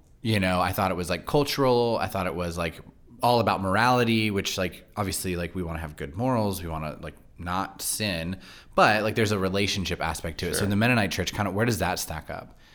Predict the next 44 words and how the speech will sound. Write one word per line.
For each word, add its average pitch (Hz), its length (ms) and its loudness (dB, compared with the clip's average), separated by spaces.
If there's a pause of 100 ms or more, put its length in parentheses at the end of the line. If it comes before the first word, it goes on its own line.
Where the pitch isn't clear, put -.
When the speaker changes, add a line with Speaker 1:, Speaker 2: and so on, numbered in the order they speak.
Speaker 2:
So - 160 -8
the 92 120 -6
Mennonite 113 400 2
church 95 500 -2 (240)
was, 90 520 -4 (600)
like, 90 100 -2
I 95 40 2
always 101 180 2
talk 98 80 -2
about, 90 140 0
like, 82 280 -6
Catholic 85 400 -6
guilt. 82 440 -4 (260)
And 87 80 -8
I 82 60 -8
was 80 80 -6
like, 82 100 -6
"I 87 100 -4
feel 90 180 -4
like 85 120 -6
Mennonite 82 480 -6
guilt 82 180 -6
would 80 120 -8
rival 80 420 -6
it." 82 80 -4
Speaker 1:
<laughs> 156 340 2
Speaker 2:
Like, - 140 4
it 104 140 4
really 104 240 8
would. 87 300 4
It's, 95 280 0
uh, 87 340 0 (920)
it's 98 160 -6
very 98 260 2
much 92 280 0
about 85 520 -2 (480)
making 90 420 -6
sure 90 200 -2
you 82 140 -6
do 82 200 -6
the 82 120 -8
right 78 260 -6
things. - 480 -14
Speaker 1:
Hmm, 92 200 -8